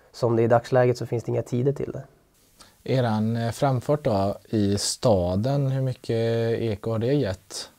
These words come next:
Speaker 2: bland invånarna där?
Speaker 1: Det är nästan samma sak skulle jag säga.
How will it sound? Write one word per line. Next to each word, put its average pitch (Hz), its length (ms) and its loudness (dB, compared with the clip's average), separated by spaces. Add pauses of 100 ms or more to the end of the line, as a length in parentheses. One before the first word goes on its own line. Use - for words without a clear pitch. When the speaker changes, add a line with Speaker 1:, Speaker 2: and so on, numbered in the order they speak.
(160)
Speaker 2:
bland 113 260 -2
invånarna 107 540 -2
där? 104 260 -2 (760)
Speaker 1:
Det - 240 0
är 131 40 4
nästan 165 360 8
samma 127 320 4
sak 147 320 2
skulle 131 200 2
jag 117 80 2
säga. - 260 -4